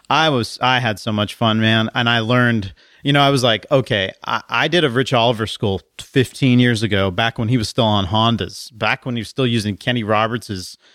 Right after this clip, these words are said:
Honda flat track bikes instead of Yamahas." Uh, I was at one, I think the first year. So that was a, a similar school. So if you, if you're aware of the Rich Oliver Mystery School, he's up in, like, Auberry or Auburn or something like that, n-, near Fresno.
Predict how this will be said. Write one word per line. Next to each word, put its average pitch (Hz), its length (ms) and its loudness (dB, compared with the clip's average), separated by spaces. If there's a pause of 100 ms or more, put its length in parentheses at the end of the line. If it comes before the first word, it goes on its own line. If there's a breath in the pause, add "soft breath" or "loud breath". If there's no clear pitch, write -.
(200 soft breath)
Honda 117 340 2
flat 98 260 -2
track 101 240 -2
bikes 104 240 -2
instead 98 240 -4
of 95 80 -2
Yamahas." 104 640 0 (480 soft breath)
Uh, - 260 -4
I 113 140 0
was 110 160 -2
at 107 160 0
one, 110 140 2
I 101 160 0
think 131 180 -2
the - 80 -8
first - 340 -6
year. 104 420 0
So 120 160 -2
that 131 200 0
was 110 140 -6
a, 98 100 -10 (100)
a 123 100 -6
similar 208 380 2
school. 104 440 -4 (240 loud breath)
So 113 160 0
if 107 120 -4
you, 107 360 0
if 110 160 -6
you're 110 100 2
aware 113 460 4
of 101 260 2
the 110 100 2
Rich 113 200 0
Oliver 101 260 0
Mystery 117 320 0
School, 104 240 -2
he's 107 160 2
up 101 160 0
in, 98 300 -2
like, 95 300 -4
Auberry 117 680 2
or 95 460 0 (480 soft breath)
Auburn 113 640 2
or 92 160 -2
something 123 360 0
like 101 180 2
that, 98 180 2
n-, 113 180 0
near 127 160 4
Fresno. 92 560 -4